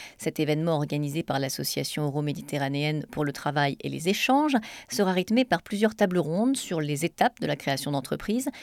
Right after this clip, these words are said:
et les offres de financement, ainsi qu'une présentation de jeunes créateurs issus de quartiers prioritaires. L'occasion pour les personnes présentes, artisans, commerçants, salariés, demandeurs d'emploi, jeunes, d'échanger notamment avec des professionnels du secteur.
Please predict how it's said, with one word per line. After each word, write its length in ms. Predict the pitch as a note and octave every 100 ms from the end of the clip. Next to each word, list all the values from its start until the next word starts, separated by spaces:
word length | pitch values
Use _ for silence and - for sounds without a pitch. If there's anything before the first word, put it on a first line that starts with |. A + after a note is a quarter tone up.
| -
et 80 | -
les 160 | D3 F#3
offres 180 | G#3+ D3
de 80 |
financement, 540 | C#3 - C3+ - G#3 C#4 - - -
ainsi 300 | D#3+ F3 G#3
qu'une 120 | G3
présentation 600 | E3+ E3 E3 D#3 D3 -
de 120 | G#3+ D#3+
jeunes 200 | G3+ G3
créateurs 580 | - D#3 D3 C#3+ D#3+
issus 240 | E3+ D3 G3+
de 80 | E3
quartiers 380 | C#3+ - A3+
prioritaires. 800 | A#3 - A3 F#3+ F3+ D#3+ - - - - - -
L'occasion 480 | - D#3+ D#3+ D3+ E3+
pour 160 | - D3
les 100 | C#3+
personnes 420 | D3+ - C#3+ D3
présentes, 540 | - F#3 B3 C#4 - -
artisans, 560 | C#3+ - C#3+ E3 G3
commerçants, 600 | - C#3 D3+ - F3+ G3
salariés, 600 | F#3+ C3+ C#3 D#3+ F#3 A3+ - - -
demandeurs 360 | E3 C#3+ C#3
d'emploi, 460 | D#3 F3 - A#3+ A#3+
jeunes, 360 | F#3 G#3 C4 F3 - - -
d'échanger 420 | E3 G#3+ G#3+ G#3+
notamment 380 | C4 G3+ F3+ A#3
avec 200 | G#3 E3+
des 100 | D#3+
professionnels 580 | - G3 F3+ - F3 G3+
du 80 | F3
secteur. 560 | - E3+ - D3+ -